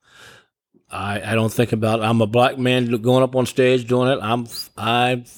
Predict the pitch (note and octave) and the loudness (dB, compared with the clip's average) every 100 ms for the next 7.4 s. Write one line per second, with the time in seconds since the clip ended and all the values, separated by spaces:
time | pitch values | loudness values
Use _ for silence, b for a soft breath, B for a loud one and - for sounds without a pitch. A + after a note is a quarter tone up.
0 | _ _ _ - B2+ B2+ A#2+ A#2 - B2+ | _ _ _ -2 0 0 0 2 4 2
1 | B2 A2 A#2 A#2+ B2+ B2+ A#2+ B2 - C3 | 2 0 0 2 2 0 0 -2 2 2
2 | B2+ B2+ C#3 C3 B2 B2 B2 B2 - A#2+ | 2 0 0 0 0 0 2 0 -2 -2
3 | B2 A#2+ B2+ C3 C3 A#2+ B2 B2+ C3 C3 | -2 0 0 2 2 -2 -2 -2 0 0
4 | D3+ D#3 A2 G2+ F#2+ A2+ A2 A#2+ C3 B2 | 0 0 0 0 0 -4 -2 -2 -2 -4
5 | F#2+ - A2 G#2 - - A2 G#2+ G2+ _ | -4 -4 -4 -4 -8 -2 0 0 -4 _
6 | B B B B - C#3+ C#3+ C3+ C3 B2+ | B B B B 0 2 4 4 2 0
7 | A#2+ B2 A#2+ | -2 0 -2